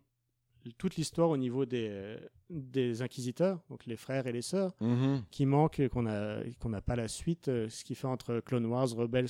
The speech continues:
Speaker 1: tout ça, là. Rebels, on sait ce qui se passe avec Obi-Wan, et Darth Maul, tout ça, on le connaît déjà. J'ai pas envie de le revoir en série,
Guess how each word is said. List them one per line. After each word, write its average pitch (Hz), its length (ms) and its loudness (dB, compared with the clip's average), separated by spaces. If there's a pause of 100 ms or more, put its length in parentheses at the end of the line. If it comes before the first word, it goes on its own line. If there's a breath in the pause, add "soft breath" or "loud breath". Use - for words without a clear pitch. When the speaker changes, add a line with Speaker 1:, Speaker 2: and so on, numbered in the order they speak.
Speaker 1:
tout 123 120 -10
ça, 180 180 2
là. 160 220 4
Rebels, 127 420 2
on 113 60 -2
sait - 160 -6
ce - 100 -6
qui 120 120 -12
se - 60 -12
passe 131 220 -2
avec 110 220 -4
Obi-Wan, 151 560 4 (500 soft breath)
et 143 300 6
Darth 123 320 -2
Maul, 185 180 6
tout 156 160 -8
ça, 180 160 0
on 170 40 4
le 156 60 2
connaît 147 300 4
déjà. 127 400 2
J'ai 117 180 -6
pas 147 140 -4
envie 131 160 0
de 123 60 0
le 117 80 4
revoir 113 260 0
en 110 120 -6
série, 127 340 -6